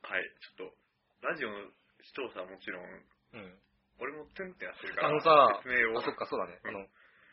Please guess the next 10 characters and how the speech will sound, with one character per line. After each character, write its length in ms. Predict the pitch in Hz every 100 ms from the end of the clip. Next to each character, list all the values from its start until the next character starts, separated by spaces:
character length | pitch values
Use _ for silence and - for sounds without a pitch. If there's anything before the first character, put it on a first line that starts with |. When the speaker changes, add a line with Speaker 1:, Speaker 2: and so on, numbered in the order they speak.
| _ _ _ _ 139
Speaker 2:
俺 160 | 196
ね、 280 | 262 311 -
Speaker 1:
う 60 | 117
ん。 140 | 92 _ _ _ _ _ - _ _ _ _ _
Speaker 2:
あ 180 | 127 117
の、 440 | 113 107 104 104 _ _ _ _ _ _ _ _ -
宮 180 | 160 214
園 220 | 233 220
香 160 | -
織 360 | 180 185 190